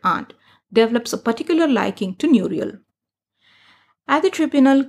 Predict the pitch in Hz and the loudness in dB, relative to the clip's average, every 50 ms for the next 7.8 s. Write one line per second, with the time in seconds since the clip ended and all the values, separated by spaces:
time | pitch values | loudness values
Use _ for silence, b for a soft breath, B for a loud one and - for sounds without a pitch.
0 | - _ - 208 226 247 247 - - 233 226 - 220 208 196 - - - 269 294 | -6 _ 0 0 2 2 0 -2 -4 -4 -2 0 -2 -2 -2 -4 -2 0 2 2
1 | 311 302 311 - - 247 233 226 226 220 - - - 220 202 208 240 339 427 403 | 2 0 -4 -4 -4 0 0 0 0 -2 -6 -8 -8 -4 0 2 2 4 4 4
2 | 359 285 220 214 - 214 202 - 226 226 254 247 - 208 185 185 180 180 _ _ | 4 2 2 0 -2 -6 -4 0 0 0 0 0 -2 -4 -4 -4 -4 -8 _ _
3 | _ - 247 - - 208 202 208 208 - - 185 - - 208 233 - - - 226 | _ -10 -8 -4 -2 -2 -2 -2 -4 -4 -4 -4 -4 -2 -2 -4 -2 0 -2 0
4 | 190 180 180 180 - 196 - - 185 - - - 185 185 180 170 160 156 - 185 | 0 -2 -4 -4 -4 -4 -4 -4 -6 -8 -8 -8 -8 -8 -8 -8 -8 -10 -10 -10
5 | 185 - _ _ _ _ _ _ _ _ _ - - - 202 185 170 170 226 285 | -12 -16 _ _ _ _ _ _ _ _ _ -14 -8 -6 -6 -4 2 2 2 2
6 | 349 339 277 254 254 254 - - - - - - 226 196 214 294 - 277 269 254 | 4 2 2 2 2 2 -2 -6 -12 -14 -4 -2 0 2 2 2 2 0 -2 -2
7 | - 269 269 269 269 285 - 269 247 240 - - 233 226 226 220 | -2 -2 -2 -4 -6 -4 -2 -2 -2 0 0 0 2 2 2 0